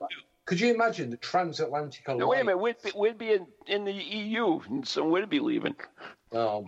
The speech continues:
Speaker 1: Britain, Britain and America would be with Canada. We would be, we would own the Atlantic between us.
Speaker 2: I don't know.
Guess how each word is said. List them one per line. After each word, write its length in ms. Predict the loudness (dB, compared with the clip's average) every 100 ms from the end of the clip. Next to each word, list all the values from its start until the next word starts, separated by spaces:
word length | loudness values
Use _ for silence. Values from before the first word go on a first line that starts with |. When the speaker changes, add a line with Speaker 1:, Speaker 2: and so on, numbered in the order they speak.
| 2
Speaker 1:
Britain, 420 | 2 2 -8 -6
Britain 280 | -2 -2 0
and 120 | 0
America 380 | 2 2 2 0
would 240 | -2 0
be 160 | 2 0
with 180 | 0 -2
Canada. 540 | 0 2 2 0 -2 0
We 120 | 2
would 200 | 2 2
be, 400 | 0 0 -2 0
we 140 | 2 4
would 240 | 2 2 2
own 240 | 4 4
the 100 | 2
Atlantic 680 | 2 2 2 0 -6 -10 -8
between 420 | -8 -6 -4 -4
us. 280 | -6 -8 -14 _ _ _ _ _ _ _ _ _ _ _ _ _ _ _ _ _ _ _ _ _ _ _ -2
Speaker 2:
I 160 | -2
don't 200 | -2 -6
know. 160 | -8